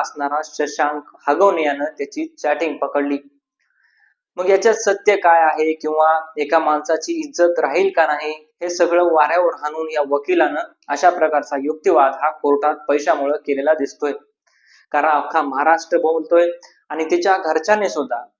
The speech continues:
म्हणजे वैष्णवीच्या घरच्यांनी म्हणजे वैष्णवीच्या वडिलांनी, कसपटे कुटुंबियांनी हे सगळं काही हाणून पाडले. तर कशामुळे हाणून पाडले? तो वैष्णवीच्या चारित्र्यावर जे काही डागाचे शिंतोड यांनी उडवण्याचा प्रयत्न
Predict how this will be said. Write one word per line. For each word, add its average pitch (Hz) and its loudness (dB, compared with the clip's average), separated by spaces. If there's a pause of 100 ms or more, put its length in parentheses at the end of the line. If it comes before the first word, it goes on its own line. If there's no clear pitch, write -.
(120)
म्हणजे 151 -4
वैष्णवीच्या 165 -2
घरच्यांनी 156 -6
म्हणजे 147 -10
वैष्णवीच्या 143 -4
वडिलांनी, 156 -2 (440)
कसपटे 165 0
कुटुंबियांनी 151 -2 (360)
हे 175 -2
सगळं 160 2
काही 156 0
हाणून 151 -4
पाडले. 143 0 (460)
तर - -20
कशामुळे 180 2
हाणून 175 -4
पाडले? 170 2 (560)
तो 151 2
वैष्णवीच्या 185 2 (300)
चारित्र्यावर 180 4 (100)
जे 160 0
काही 160 0
डागाचे 151 0
शिंतोड 160 -2
यांनी 160 -2
उडवण्याचा 151 -4
प्रयत्न 156 -4